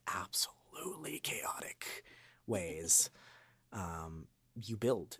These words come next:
and, um, you create. And, um, you know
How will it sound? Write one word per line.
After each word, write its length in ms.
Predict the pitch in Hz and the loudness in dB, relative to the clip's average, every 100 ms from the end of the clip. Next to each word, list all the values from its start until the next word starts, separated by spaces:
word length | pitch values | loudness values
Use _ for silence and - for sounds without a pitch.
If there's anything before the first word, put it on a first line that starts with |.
| _ | _
and, 600 | 95 87 85 82 85 - - - | -8 -8 -6 -8 -6 -6 -8 -8
um, 580 | 92 87 87 85 85 87 _ | -4 -2 -4 -6 -8 -12 _
you 100 | 110 | -12
create. 480 | - - 101 104 90 _ | -8 -4 -2 -2 -4 _
And, 440 | 107 87 85 87 - - - _ | -10 -8 -10 -8 -6 -6 -8 _
um, 500 | 98 92 85 80 78 - _ _ | -8 -6 -6 -6 -10 -14 _ _
you 140 | 113 92 | -10 -8
know 320 | 80 92 | -8 -10